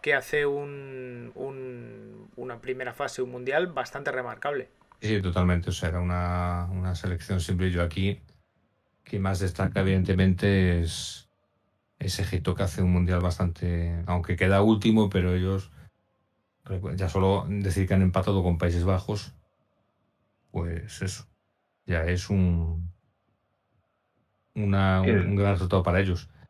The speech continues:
Speaker 3: Incluso
Speaker 2: Incluso
Speaker 3: en general
Speaker 2: Sí.
Speaker 3: es el peor grupo con diferencia, ¿eh?
Speaker 2: Sí, sí, sí.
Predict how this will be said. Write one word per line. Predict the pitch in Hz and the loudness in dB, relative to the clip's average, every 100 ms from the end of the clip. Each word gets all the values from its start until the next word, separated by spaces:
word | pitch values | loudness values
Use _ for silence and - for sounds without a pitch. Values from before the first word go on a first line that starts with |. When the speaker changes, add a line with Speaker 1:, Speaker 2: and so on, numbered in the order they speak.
| _ - | _ -10
Speaker 3:
Incluso | 95 92 104 104 | -4 0 0 2
Speaker 2:
Incluso | 110 101 | 2 2
Speaker 3:
en | 95 | 2
general | 104 95 104 110 107 98 92 90 92 - | 2 6 8 8 6 2 0 -2 -6 -10
Speaker 2:
Sí. | - - 82 | -8 -2 0
Speaker 3:
es | 85 - | -2 -2
el | 101 | -2
peor | 110 101 | 2 2
grupo | 98 101 110 | 2 0 2
con | 98 | 0
diferencia, | 92 101 110 - | 0 0 -2 -4
¿eh? | 95 117 - _ _ _ _ | -8 -10 -12 _ _ _ _
Speaker 2:
Sí, | _ 107 | _ -4
sí, | 92 92 | -2 -2
sí. | 98 | -2